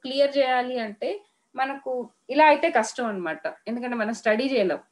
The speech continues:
Next generation, ఆ next జనరేషన్. కాబట్టి వీళ్ళని, వీళ్ళని ఎ-, ఎలా అడుగుతామంటే మీ father కి గానీ mother కి గానీ ఇలాంటి disease ఉందా అని అడుగుతాం.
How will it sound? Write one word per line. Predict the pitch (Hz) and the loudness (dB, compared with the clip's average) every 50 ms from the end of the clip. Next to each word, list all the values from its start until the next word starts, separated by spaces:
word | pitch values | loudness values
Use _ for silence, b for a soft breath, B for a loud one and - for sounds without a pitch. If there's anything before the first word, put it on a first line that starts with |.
| - | -6
Next | 190 202 196 - - | -4 -4 -2 -2 -2
generation, | 233 220 214 202 208 208 - 202 | 0 0 0 0 -2 -4 -4 -4
ఆ | 175 180 | -4 -4
next | 180 185 190 - - | -4 -4 -6 -8 -10
జనరేషన్. | 147 147 - _ _ _ _ _ _ _ - | -14 -14 -16 _ _ _ _ _ _ _ -2
కాబట్టి | 302 311 302 277 269 - 453 440 403 - - | 2 4 4 4 4 4 4 4 4 0 -4
వీళ్ళని, | 233 269 269 277 262 254 - - - - | -6 -2 0 0 0 -2 -4 -10 -10 -4
వీళ్ళని | 254 277 285 277 269 262 254 | 0 0 2 2 2 0 0
ఎ-, | 262 262 - - | -2 -2 -2 0
ఎలా | 220 262 277 | 0 2 2
అడుగుతామంటే | 277 262 247 247 240 - 208 185 185 165 - - - 349 - - - | 2 2 2 0 0 0 -2 -2 -2 -4 -4 -6 -6 -6 -6 -8 -8
మీ | 233 240 277 311 359 | -4 0 2 4 4
father | 359 - 302 214 214 254 254 277 269 | 4 4 2 2 2 2 2 0 0
కి | 277 - 302 277 | 0 -2 -4 -2
గానీ | 240 226 214 214 226 262 277 | 0 0 0 0 -2 -4 -4
mother | 254 214 190 185 214 220 | -2 -2 -2 -2 -4 -6
కి | 226 - 226 | -8 -10 -8
గానీ | 196 196 175 170 196 233 | -6 -6 -6 -4 -6 -6
ఇలాంటి | 247 233 202 190 202 196 185 | -2 0 0 0 -2 -4 -6
disease | 160 180 185 - 214 202 196 196 | -8 -8 -6 -4 -6 -6 -4 -4
ఉందా | 190 175 160 151 160 185 | -4 -6 -4 -4 -2 -2
అని | 214 208 175 | -2 0 -2
అడుగుతాం. | 147 147 151 - - - | -2 -4 -6 -8 -10 -16